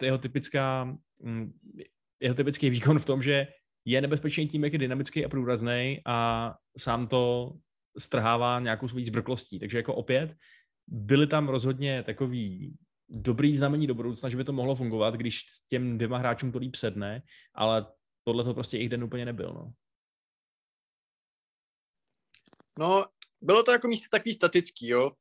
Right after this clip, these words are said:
Speaker 2: že vlastně se ani, mm, ten Lukaku k těm míčům třeba tolik nedostal, že jo, třeba v, tý první, v tom prvním poločase. Možná tam chyběl Mount trochu, aby to jako provázal. Za prvý je lepší asi i defenzivnějc než, eh, Lukaku s, s Wernerem, že jo. A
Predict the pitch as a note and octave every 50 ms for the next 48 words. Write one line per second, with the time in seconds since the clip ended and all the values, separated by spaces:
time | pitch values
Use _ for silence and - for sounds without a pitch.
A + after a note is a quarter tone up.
0 | _ - _ _ - B2+ C#3 D#3 D#3 - F#3 F3 E3+ - F#3 F#3 F3 F3 F3 E3
1 | - - D3+ E3 E3+ E3+ D#3+ D3 C3+ C3 A2+ - - B2 B2 A#2+ A#2+ A#2 A#2+ B2
2 | - C#3 C#3 C#3+ C#3 C#3 D#3+ D#3 - D#3+ - - D#3+ D#3 D#3 D3+ D3 - D#3+ D#3+
3 | - - D#3 D#3 D#3 D#3+ D#3+ C#3+ A#2+ A#2 B2 C#3+ D#3+ - - E3 D#3+ D#3 D#3 D3
4 | D3 D3 C#3+ - D3 D3 D3 - - D3+ C#3+ - C#3+ C#3 C#3 C#3 - - D#3 C#3
5 | C#3+ C#3 D3 D3+ C3+ D3 D3+ D3 D3 C#3+ - - D3 C#3+ C#3+ - _ - - -
6 | - - - - - - - _ _ - C#3 D#3+ F3 E3+ F3+ E3+ - F3+ E3+ F3
7 | F3+ E3 D3 C3+ C3+ D3+ F3 F3 - - D#3 D#3 - - F3 F#3+ G#3+ A3 - _
8 | _ _ _ _ - - C#3+ C#3 D#3+ D#3+ D#3 D3 E3+ D3+ - C#3 C#3 D3+ D#3+ E3
9 | E3+ D#3+ F3 D#3 D3+ D3+ - D3+ D3+ D#3 D#3 D3+ C#3+ C3+ - - D3+ D3 - D#3+
10 | D#3 C3+ - D3 C#3 C3+ B2+ - C#3+ C#3+ C#3 D3 C#3+ C#3+ C#3+ D3 D#3+ - - D3
11 | C#3 - - C3+ C3 C3 C3 B2+ C3+ C#3 C3 C#3 C#3+ C#3 - D#3 D#3 D3+ C3+ -
12 | - - B2+ B2 A2+ A#2 A#2+ A#2 A#2 A#2 B2 B2+ C3 C3+ C#3 C#3 D3 D3 C#3 C#3+
13 | D3 D3 D3+ - _ _ - - - - - - - - - - _ - C#3 C#3+
14 | C#3 C#3 C3+ C3+